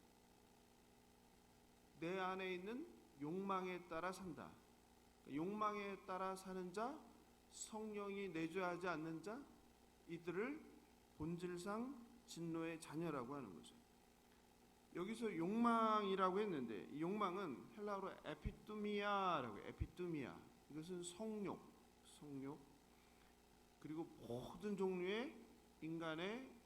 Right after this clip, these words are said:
욕망을 의미합니다. 그러니 인간은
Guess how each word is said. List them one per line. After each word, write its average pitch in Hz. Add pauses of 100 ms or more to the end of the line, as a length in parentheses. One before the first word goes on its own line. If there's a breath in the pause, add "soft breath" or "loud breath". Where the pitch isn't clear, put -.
욕망을 156
의미합니다. 139 (840)
그러니 208 (340)
인간은 175